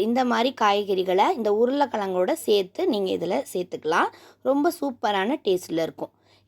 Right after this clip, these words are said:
இப்போ இது நல்லா அஞ்சு நிமிஷம் ஆயிடுச்சு. பாருங்க, எண்ணெய்லாம் நல்லா மேல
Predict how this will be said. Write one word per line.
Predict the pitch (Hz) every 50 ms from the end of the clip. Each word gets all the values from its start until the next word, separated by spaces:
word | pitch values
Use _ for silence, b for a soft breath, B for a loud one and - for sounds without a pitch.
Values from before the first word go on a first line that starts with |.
| -
இப்போ | 247 - 285 285
இது | 247 233 220 208
நல்லா | 226 285 339 320
அஞ்சு | 254 240 226 220
நிமிஷம் | 214 214 208 - 277 226
ஆயிடுச்சு. | 202 185 180 165 - - - - _ -
பாருங்க, | 208 202 208 214 208 208 247 320 330 214 202
எண்ணெய்லாம் | 202 226 240 240 214 208 220 240 226 185
நல்லா | 170 185 208 233 262 254 214
மேல | 185 180